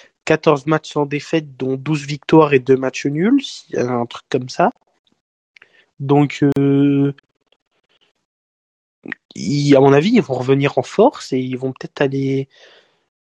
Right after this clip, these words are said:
peut-être, j'allais dire solidifier la, la défense, mais t'as Saliba qui va revenir. Faut voir s'il a envie de jouer pour le club parce que j'ai vu qu'il était pas trop intéressé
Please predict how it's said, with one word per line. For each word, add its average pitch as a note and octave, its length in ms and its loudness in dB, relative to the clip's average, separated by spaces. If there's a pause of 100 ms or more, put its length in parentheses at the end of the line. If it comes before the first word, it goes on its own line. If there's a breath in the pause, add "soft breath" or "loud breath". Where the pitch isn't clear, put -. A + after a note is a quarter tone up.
(680)
peut-être, F3+ 340 0
j'allais D#3 220 4
dire D#3 180 0
solidifier E3 500 -2
la, E3 100 6 (260)
la D#3 180 4
défense, E3 500 -6
mais C#3 340 -6
t'as C3+ 100 -4
Saliba D#3 500 -4
qui - 180 -14
va C#3 100 -2
revenir. D3+ 500 -4
Faut C#3+ 160 -6
voir D3+ 300 0
s'il C#3 280 -10
a C#3 60 -6
envie C3+ 200 -12
de - 60 -20
jouer C3+ 140 -8
pour - 200 -8
le C3+ 100 -2
club - 260 -2
parce - 240 -16
que B2+ 120 -10
j'ai B2 160 -6
vu C3+ 140 -16
qu'il - 180 -16
était B2 180 -10
pas - 160 -8
trop - 300 -8
intéressé B2+ 560 -4